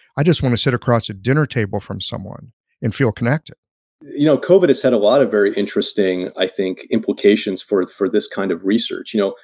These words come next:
Speaker 2: first of all, just the idea of video transfer and communicating via video transfer was, used to be a lot more foreign. <laughs>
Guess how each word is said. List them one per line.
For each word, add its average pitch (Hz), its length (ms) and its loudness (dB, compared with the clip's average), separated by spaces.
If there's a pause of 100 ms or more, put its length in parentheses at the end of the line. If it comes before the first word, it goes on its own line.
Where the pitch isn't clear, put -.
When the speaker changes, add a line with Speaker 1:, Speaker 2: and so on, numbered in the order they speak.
(240)
Speaker 2:
first 175 220 6
of 127 60 0
all, 110 300 4
just - 320 -6
the 123 160 6
idea 117 420 2 (240)
of 98 220 2 (320)
video 117 540 2
transfer 110 720 2
and 95 180 -6
communicating 110 680 0
via 101 260 4
video 107 300 4
transfer 104 680 0 (280)
was, - 360 4
used - 180 2
to - 60 -4
be 120 80 4
a - 80 4
lot 123 180 2
more 120 140 2
foreign. 95 480 0 (200)
<laughs> - 0 -